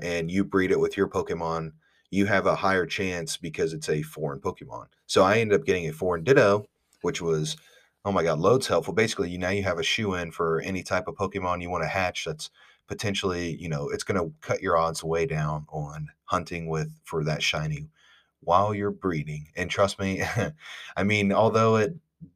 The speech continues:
you know, doesn't seem like it matters, it does matter. I have probably hatched, I don't know, between two or three Pokemon, I've probably hatched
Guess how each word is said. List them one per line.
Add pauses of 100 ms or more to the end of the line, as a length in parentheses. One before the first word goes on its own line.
(140)
you
know,
doesn't
seem
like
it
matters,
it
does
matter.
I
have
probably
hatched, (580)
I
don't
know,
between (120)
two
or
three
Pokemon,
I've
probably
hatched